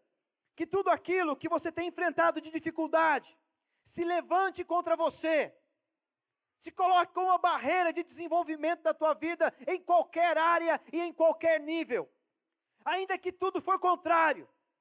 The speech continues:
ainda que as notícias sejam as piores pra você e contra você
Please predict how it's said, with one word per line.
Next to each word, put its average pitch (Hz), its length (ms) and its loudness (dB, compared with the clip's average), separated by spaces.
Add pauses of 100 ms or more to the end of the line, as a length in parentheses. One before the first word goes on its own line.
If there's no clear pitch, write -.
(340)
ainda 359 260 -2
que 381 100 -4
as 349 80 0
notícias 349 440 -2
sejam 349 340 -2
as 359 220 -2
piores 359 680 4
pra 311 160 0
você 294 600 0
e 330 100 0
contra 349 460 2
você 285 640 0